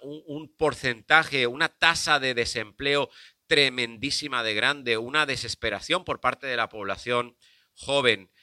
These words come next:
eh, un constante miedo a la hora de, eh, salir a la calle, a la hora de cruzar un, un checkpoint por, por miedo a que seas tú al que le toque ese día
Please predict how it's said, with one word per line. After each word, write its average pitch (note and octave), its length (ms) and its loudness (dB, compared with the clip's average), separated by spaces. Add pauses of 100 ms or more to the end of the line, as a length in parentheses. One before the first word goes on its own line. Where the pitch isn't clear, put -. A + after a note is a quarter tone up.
(200)
eh, G#2+ 540 4 (100)
un D#3+ 180 -10
constante D3 720 2
miedo A#2 640 -2 (260)
a A#2 140 2
la A2+ 160 4
hora B2 300 2
de, A#2+ 480 4
eh, G2 420 0
salir A#2+ 340 0
a C#3+ 60 4
la B2 160 -2
calle, A#2+ 460 0
a G#2 120 -6
la G#2+ 120 0
hora A#2+ 180 0
de C3+ 160 -4
cruzar C3 480 0
un, A#2 520 -10
un A#2+ 220 -16
checkpoint G#2+ 760 0
por, G#2 340 -2
por G#2+ 220 -4
miedo C#3 340 0
a C3 80 0
que A2+ 380 -2
seas C3 480 0
tú C3+ 240 -4
al A2+ 120 -2
que A#2+ 120 -6
le G#2+ 120 -2
toque A#2+ 440 0
ese A#2 200 -2
día A#2+ 380 2